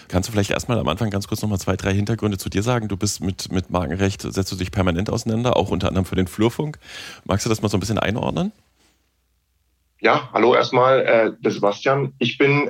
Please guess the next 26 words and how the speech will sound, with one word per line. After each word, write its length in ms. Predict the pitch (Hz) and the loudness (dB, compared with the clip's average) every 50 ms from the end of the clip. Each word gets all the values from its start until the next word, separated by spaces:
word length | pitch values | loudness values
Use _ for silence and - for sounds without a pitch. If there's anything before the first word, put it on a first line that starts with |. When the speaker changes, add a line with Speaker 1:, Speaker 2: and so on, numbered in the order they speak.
| - | 0
Speaker 2:
seit 480 | 123 117 123 120 120 120 127 135 127 - | 0 2 4 6 6 6 6 4 4 4
jetzt 300 | 123 120 120 - - - | 2 2 2 0 0 0
elf 240 | 143 160 - - - | 0 0 2 2 2
Jahren 240 | 147 135 131 131 131 | 4 4 4 4 2
Anwalt 540 | 139 131 139 139 147 147 151 151 147 - - | 0 0 2 4 4 6 6 4 2 0 -2
und 400 | - 120 120 120 117 120 - 127 - | 0 2 4 4 4 2 0 -4 -4
beschäftige 500 | - 110 - - 139 139 139 - 147 135 | -2 -2 0 0 0 0 0 -2 0 2
mich 200 | 135 131 127 - | 2 2 0 0
tatsächlich 400 | - 117 - 127 135 156 139 - | -2 -2 -2 -2 -2 0 0 0
auch 100 | - - | 0 0
seit 260 | - - - - - 151 | 0 0 0 0 0 -4
diesen 200 | 147 135 135 127 | -6 -2 0 0
elf 240 | - 117 117 - | 2 0 0 0
Jahren 440 | - 95 95 110 120 131 131 113 - - - _ _ _ _ _ | 0 0 2 2 2 2 0 -2 -4 -8 -18 _ _ _ _ _
sehr 280 | - 107 104 120 127 127 | -6 0 2 4 4 2
viel 220 | - - 147 127 | 2 0 0 2
mit 220 | 123 120 117 - - | 2 2 2 2 2
Markenrecht 720 | 104 104 131 156 - 165 147 - 143 165 156 - - - | 2 4 2 2 2 0 2 4 4 2 2 -2 -6 -4
und, 340 | - 117 110 113 117 117 - | 0 2 4 4 4 4 4
äh, 140 | - 104 98 | 4 4 4
betreue 400 | 95 - - - 101 110 107 85 | 2 2 2 4 6 6 6 6
auch 160 | 87 - 104 | 4 4 2
relativ 340 | 98 104 101 - 113 113 - | 2 2 2 0 -4 -4 0
viele 160 | - 113 101 | 2 2 4
Marken. 420 | 101 98 85 85 - - 110 101 - | 4 4 4 2 0 -2 -4 -4 -2
Und 420 | - 104 98 98 98 - - - | 0 0 2 2 0 -2 -4 -12